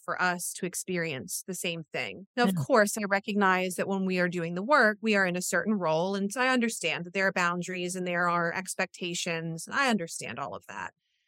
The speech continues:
Speaker 1: And how interesting is it that by us doing exactly what we're encouraging clients to do, that's somehow viewed as not okay
Speaker 2: Yeah.
Speaker 1: internally or collectively?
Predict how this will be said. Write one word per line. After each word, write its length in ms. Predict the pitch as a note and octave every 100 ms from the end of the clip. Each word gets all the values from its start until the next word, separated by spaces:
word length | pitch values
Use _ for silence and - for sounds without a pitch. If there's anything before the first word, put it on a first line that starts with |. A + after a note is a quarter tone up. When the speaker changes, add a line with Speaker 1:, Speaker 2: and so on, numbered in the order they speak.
| _
Speaker 1:
And 580 | D4+ E4 C#4 G#3 G3+ G3+ G3+ - _ _ _ _ _ -
how 400 | - D#4+ G#4 A#4
interesting 580 | - B3 C4+ C4+ - G3+
is 220 | - F#3
it 240 | F#3 D#3 - _ _ _ -
that 140 | A3
by 160 | G#3 A3
us 260 | A3 C4+ -
doing 260 | C#4+ B3+
exactly 500 | G#3 G3 G#3 G#3 A#3
what 180 | G3+ F#3+
we're 120 | F#3
encouraging 440 | F#3 - G3+ F#3+ F#3
clients 420 | F#3+ F#3 G3+ G#3
to 120 | A#3+
do, 100 | A3+
that's 200 | A3 E3+
somehow 400 | - G#3 G#3 G#3+
viewed 320 | F3+ G3 G3+ G#3
as 640 | F#3 F3+ F3 F3+ - -
not 200 | - F#3+
okay 520 | G3+ G3 G3 F#3+ B3 E4 _ _ _
Speaker 2:
Yeah. 60 | B3+
Speaker 1:
internally 800 | A3+ - A3+ A3+ A#3+ A#3 A#3+ A#3+ _ -
or 400 | G3 F#3 F#3 F#3+ _ _ _ -
collectively? 800 | A#3 G3+ G3+ B3 A3 A#3 A#3+ A#3